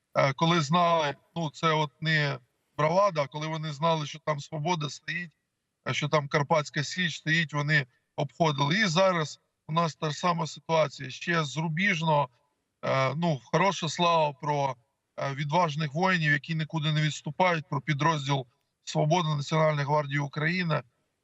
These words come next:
Е, шириться не тільки серед наших побратимів, от, скромно, але і загрозливо серед, е, підрозділів Шойгу, Рогозіна, кого там ще,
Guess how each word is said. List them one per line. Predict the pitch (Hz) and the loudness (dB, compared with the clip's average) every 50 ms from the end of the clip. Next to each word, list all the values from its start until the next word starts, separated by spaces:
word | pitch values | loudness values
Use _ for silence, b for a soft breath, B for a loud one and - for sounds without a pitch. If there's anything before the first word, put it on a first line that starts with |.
| _ _ - | _ _ -6
Е, | 135 135 135 135 131 127 - _ _ _ - | -4 -2 -2 -2 -4 -6 -8 _ _ _ -4
шириться | - 180 185 180 175 156 - - 160 | 0 0 2 2 2 0 0 -2 0
не | 160 165 151 | 0 0 0
тільки | - 208 170 - 170 151 | 0 -2 -2 -2 -4 -2
серед | - 170 160 151 156 139 | 0 0 0 0 0 0
наших | 156 160 151 - - - _ | 0 0 0 -2 -4 -8 _
побратимів, | - 156 139 156 160 151 - 196 196 185 175 160 147 - - _ _ _ _ _ _ _ _ _ _ _ _ _ - | -6 -2 0 0 0 0 2 2 2 4 4 2 2 0 -4 _ _ _ _ _ _ _ _ _ _ _ _ _ -2
от, | - 151 151 147 143 135 - | 2 2 4 4 2 0 -2
скромно, | - - - 170 165 160 160 151 143 139 131 135 - | -8 -2 0 2 2 2 2 2 0 0 0 0 2
але | - 156 151 160 165 170 170 165 165 | 2 2 2 2 2 2 4 4 4
і | 160 156 156 156 156 151 147 | 4 4 4 4 4 4 2
загрозливо | 139 131 165 160 156 180 190 196 180 151 156 160 156 156 156 143 | 2 2 2 2 4 4 4 4 2 2 2 2 2 2 2 0
серед, | - - 165 156 156 160 151 139 - - _ _ _ _ _ _ _ _ _ 135 | 0 2 2 2 4 2 2 0 -4 -10 _ _ _ _ _ _ _ _ _ 0
е, | 131 139 139 135 131 131 127 - - _ | 2 2 4 4 2 2 0 -4 -4 _
підрозділів | 156 143 139 170 185 185 160 139 147 160 156 151 151 143 131 - - _ _ _ _ _ _ _ | -2 0 2 2 2 2 0 2 2 4 4 4 4 2 0 -2 -8 _ _ _ _ _ _ _
Шойгу, | - - - 160 160 160 147 139 185 208 202 196 175 160 | -6 -2 0 2 2 2 2 4 4 4 6 4 4 4
Рогозіна, | 156 - 143 151 175 190 185 165 143 160 156 156 151 151 143 131 127 _ _ _ _ _ _ _ _ | 2 2 2 2 2 2 2 0 0 0 2 2 4 2 2 0 -6 _ _ _ _ _ _ _ _
кого | 147 143 151 156 147 | -4 0 0 0 0
там | - 147 139 131 | 0 -2 -4 -4
ще, | - - - 127 120 | -6 -6 -6 -6 -6